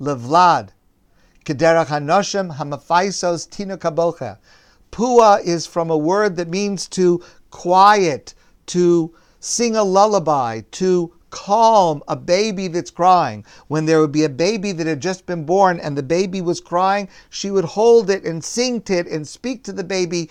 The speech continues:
so that the baby would be calm and not cry. Interesting.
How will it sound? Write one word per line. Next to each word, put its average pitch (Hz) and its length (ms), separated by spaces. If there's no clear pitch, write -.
so - 160
that 160 140
the 165 100
baby 190 400
would 175 220
be 170 100
calm 165 440
and 143 80
not 143 220
cry. 101 360
Interesting. 220 520